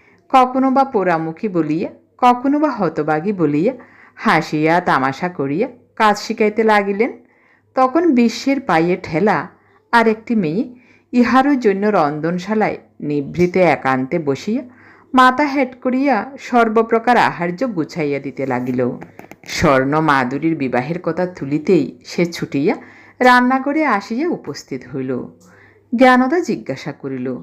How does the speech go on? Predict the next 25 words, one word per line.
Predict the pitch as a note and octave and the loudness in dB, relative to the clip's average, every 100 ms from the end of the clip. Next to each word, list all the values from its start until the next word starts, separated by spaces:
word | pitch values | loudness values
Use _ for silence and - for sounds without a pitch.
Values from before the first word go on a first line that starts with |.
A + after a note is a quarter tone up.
| - _ _ _ | -16 _ _ _
"কি | - D4 | 2 2
চাই | - A#3 D#3+ | 4 2 2
ভাই?" | D#3 E3 G#3+ E4 - _ _ _ _ _ - | 0 -2 -2 -4 -16 _ _ _ _ _ 0
"কিছু | D4+ D#4+ | 0 2
না | E4+ C#4 | 2 4
দিদি, | G3 D3+ C3+ - _ _ _ - | 2 0 -4 -6 _ _ _ 0
আমি | C4 C#4+ | 2 4
আর | C#4+ D4+ | 4 2
পারিনি," | D#4+ G3 C#3+ C#3+ C#3 F3 _ _ _ _ - | 0 -2 -2 -2 -6 -10 _ _ _ _ -4
বলিয়া | D3+ C#3 C#3+ E3+ | 0 2 2 2
হাতের | E3+ D#3+ B2 - D#3+ | 2 -2 -2 -2 -4
খালি | D#3+ D3 C3 D3+ | -2 -4 -2 -4
থালাটা | D#3 A#2+ B2 - B3+ E4 - - _ - | -2 0 0 -2 -4 -6 -14 -20 _ -4
ধুম | A#3 C4 C#4 | 2 4 4
করিয়া | C#4 C4+ C#4 | 2 2 2
মাটিতে | C#4 G3 D#3+ D#3+ A#3 | 2 2 0 -2 -2
নিক্ষেপ | A3 D3 - G#3 - | -2 -4 -6 -10 -6
করিয়া | A3+ A3+ B3+ - - | -4 -2 -4 -8 -20
ছুটিয়া | - D#3 C#3 D3 | -6 -6 -2 0
পলাইয়া | A#3+ F#3+ C#3+ C3 C3 | 2 2 2 2 0
গেল। | B2+ C3 C3 D3+ D#3 _ _ _ - - _ | 0 -2 -2 -6 -12 _ _ _ -20 -20 _
পরক্ষণেই | - C4+ C4 C4 C4 D4 D#4 | 4 6 6 2 -2 -4 -4
স্বর্ণ | - F#3+ E3 A3 | -4 -4 -2 -6
চেঁচাইয়া | B3+ F3+ C#3+ C3+ C3+ | -6 -6 -6 -6 -4
ডাকিলেন, | B2+ B2+ C3+ B2+ B2 - | -4 -4 -4 -4 -4 -6